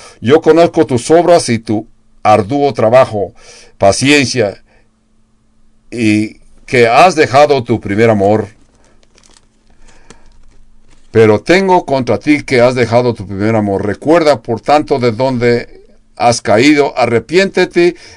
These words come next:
y haz las primeras obras, pues si no, vendré pronto a ti y quitaré tu candelero de su lugar, si no te hubieres arrepentido".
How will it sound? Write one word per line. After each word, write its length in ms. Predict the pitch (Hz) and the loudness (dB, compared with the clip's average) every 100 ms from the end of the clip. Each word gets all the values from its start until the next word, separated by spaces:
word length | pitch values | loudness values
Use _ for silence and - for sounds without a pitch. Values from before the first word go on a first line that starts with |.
| _ | _
y 180 | 135 123 | -2 2
haz 120 | 151 | 4
las 140 | 165 139 | 4 2
primeras 440 | 123 131 143 127 | 0 0 0 2
obras, 460 | 151 151 143 131 - - - - _ - | 2 2 2 0 -6 -18 -20 -20 _ -6
pues 240 | 120 120 - | 0 2 2
si 160 | 107 | 0
no, 380 | 117 175 180 180 - | 2 4 2 0 -6
vendré 760 | 117 117 107 107 151 151 147 | -2 0 0 2 4 4 2
pronto 500 | - - 151 139 135 | -4 0 0 0 -2
a 80 | 113 | -2
ti 440 | 202 214 214 185 - | 0 0 0 -4 -12
y 200 | 135 131 | -4 -4
quitaré 680 | 117 123 120 123 151 156 151 _ | -2 -4 0 2 4 2 -2 _
tu 180 | 127 117 | -8 -4
candelero 640 | 120 120 110 139 151 151 | 0 2 2 4 4 2
de 380 | 127 123 113 104 _ _ _ | 2 0 0 -2 _ _ _
su 280 | - 120 | -8 -4
lugar, 500 | 107 107 147 170 196 185 - - - | -2 -2 2 2 2 -4 -18 -20 -16
si 260 | - 117 | -2 0
no 520 | 131 180 196 190 190 - _ _ _ _ _ _ | 2 4 4 2 -4 -12 _ _ _ _ _ _
te 100 | 131 | -2
hubieres 520 | 120 135 131 123 - - _ _ | 2 2 2 0 -4 -14 _ _
arrepentido". 1500 | 127 127 120 113 117 117 110 107 98 87 123 120 98 85 | 0 2 4 2 2 2 2 0 0 -2 -2 0 -2 -6